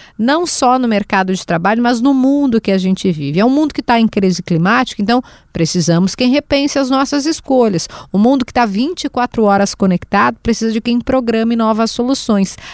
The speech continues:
A puc é a universidade pra quem quer fazer a diferença, como eu disse, não só no mercado de trabalho, mas no mundo. Saiba mais em puc R S ponto B R. Rodrigo, cafezinho,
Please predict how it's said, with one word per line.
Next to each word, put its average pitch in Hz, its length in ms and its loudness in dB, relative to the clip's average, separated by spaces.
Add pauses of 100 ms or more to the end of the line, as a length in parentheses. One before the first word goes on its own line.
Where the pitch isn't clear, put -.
(200)
A 208 120 2
puc 254 500 0
é 208 40 4
a - 20 4
universidade 196 760 0
pra - 160 -4
quem 190 160 0
quer 190 160 -2
fazer 180 280 -4
a 165 40 -4
diferença, 202 500 -2
como 196 180 0
eu 175 40 2
disse, 220 180 -2
não 240 380 4
só 262 260 0
no 269 60 -2
mercado 240 420 -2
de - 120 -8
trabalho, 208 400 0 (340)
mas 185 640 2 (260)
no 220 260 6
mundo. 165 400 0
Saiba 208 320 0
mais 214 300 0
em 202 140 -2 (160)
puc 311 260 2
R 208 220 2
S 185 300 -2
ponto 180 420 -4
B 202 100 0
R. 156 420 0 (640)
Rodrigo, 165 800 2 (280)
cafezinho, 220 800 2